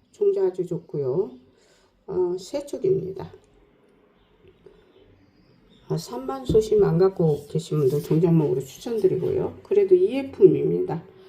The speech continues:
아, 삼 반아 물리기도 힘드는데 정말 삼 반이 정말 잘 들어있는 삼 반 소심. 구 번에 삼 반 소심 세 쪽이고요.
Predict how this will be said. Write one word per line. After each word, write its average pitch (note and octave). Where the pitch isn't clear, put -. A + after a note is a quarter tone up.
아, F3
삼 D#4
반아 D4+
물리기도 A#3+
힘드는데 F#3
정말 G#3+
삼 B3
반이 G#3+
정말 A#3+
잘 F3
들어있는 E3+
삼 F#4+
반 F#4
소심. F#4+
구 B3+
번에 C4
삼 C4
반 C4
소심 A3
세 C4+
쪽이고요. F#3+